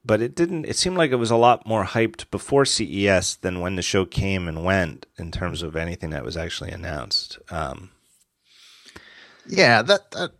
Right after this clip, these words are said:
Speaker 2: that stuff always just seems so, so forced.
Speaker 1: Yeah.
Speaker 2: I don't
Speaker 1: I,
Speaker 2: know.
Speaker 1: I'm, I'm still waiting for, to see how the announced back at W W D C, but still, you know, it's,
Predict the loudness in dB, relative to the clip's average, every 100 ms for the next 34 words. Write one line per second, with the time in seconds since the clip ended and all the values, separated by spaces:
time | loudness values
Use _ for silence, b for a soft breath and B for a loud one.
0 | -16 -8 -4 -4 -2 -2 -2 -4 -2 -2
1 | -2 0 2 2 -2 -10 _ _ _ _
2 | _ _ _ _ _ -2 -2 4 4 4
3 | 2 -2 -4 -12 -10 -8 -10 _ _ 0
4 | 2 0 -2 0 0 0 -8 -4 -4 -4
5 | -6 0 0 2 2 2 2 -2 -6 -14
6 | -10 0 4 6 4 0 -2 0 0 0
7 | 4 4 2 -2 -4 -2 -2 -4 -8 -8
8 | -6 0 2 2 -2 -6 2 4 4 2
9 | 2 2 0 0 0 0 -4 -2 0 2
10 | 4 2 2 -2 -2 0 6 6 6 2
11 | 0 2 0 -2 -4